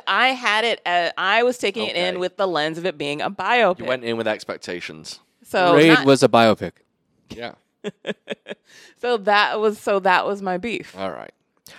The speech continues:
Speaker 3: Also, when did people start saying biopic? I felt like that was, like, ten years ago.
Speaker 2: Fucking less than that. It's biopic. I get it. It's a biographical picture, so it's biopic. No, biopic.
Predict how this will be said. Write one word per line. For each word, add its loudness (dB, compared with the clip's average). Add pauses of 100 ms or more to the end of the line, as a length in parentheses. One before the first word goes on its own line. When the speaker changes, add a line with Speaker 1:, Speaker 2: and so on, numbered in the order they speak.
Speaker 3:
Also, 8
when 10
did 0
people 4
start 6
saying 0
biopic? 2 (720)
I -10
felt 4
like 4
that 12
was, 12
like, 4
ten 0
years 2
ago. -2 (320)
Speaker 2:
Fucking -20
less -20
than -20
that. -12 (240)
It's -20
biopic. 6 (880)
I -10
get 0
it. -6 (140)
It's -20
a -16
biographical -6
picture, -12
so -12
it's -16
biopic. -8 (120)
No, -16 (120)
biopic. -8